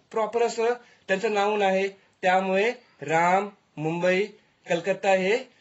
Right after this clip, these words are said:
विशेष नाम आहे. प्रश्न तिसरा पहा, भारत माझा देश आहे. तर इथे पहा, विशेष नाम आहे भारत, कारण हे एक proper नाउन दिलं आहे, एका कंट्रीचं नाव आहे. जसं इथे आहे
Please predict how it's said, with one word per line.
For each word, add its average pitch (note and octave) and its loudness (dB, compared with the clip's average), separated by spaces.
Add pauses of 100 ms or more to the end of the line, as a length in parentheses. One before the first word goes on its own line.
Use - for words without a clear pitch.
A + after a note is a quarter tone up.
(140)
विशेष G3 0 (220)
नाम D3+ 0 (440)
आहे. G#3+ 0 (720)
प्रश्न A3+ -2
तिसरा A#3+ 0
पहा, G#3 2 (560)
भारत G3 2 (260)
माझा E3+ 0
देश E3 -2 (260)
आहे. G3+ 0 (760)
तर A3+ 2
इथे B3 -2
पहा, A3+ 0 (280)
विशेष G#3 -6
नाम A3 0
आहे G#3+ 2
भारत, A#3 0 (400)
कारण G3+ 0
हे B3+ 4 (800)
एक A3+ -4
proper B3+ 2
नाउन B3+ 2
दिलं G#3 2
आहे, D#3 2 (160)
एका A3 -4
कंट्रीचं G#3+ -2
नाव A#3 2
आहे. F3 2
जसं F#3+ -6
इथे G#3+ -4
आहे G#3 0